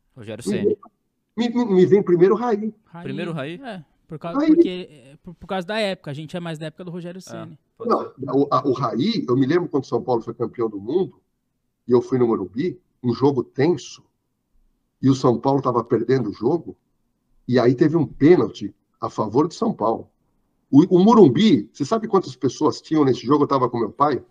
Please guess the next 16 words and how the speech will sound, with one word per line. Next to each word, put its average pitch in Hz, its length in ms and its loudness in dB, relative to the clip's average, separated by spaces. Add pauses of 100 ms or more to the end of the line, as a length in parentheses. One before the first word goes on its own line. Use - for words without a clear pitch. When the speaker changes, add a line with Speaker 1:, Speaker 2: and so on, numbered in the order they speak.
(160)
Speaker 1:
Nossa, 120 340 -20
quanto? 113 300 -20
Speaker 2:
Cento 220 420 2
e 185 60 2
vinte 170 420 0
mil 175 240 0
pessoas. 120 880 -2
Speaker 1:
Nossa. - 720 -6
Speaker 2:
O 190 60 10
Morumbi 226 480 4
era 226 140 2
pra 226 180 2
ter 220 140 2
caído 202 560 2
aquele 185 260 -4
dia. 135 420 -8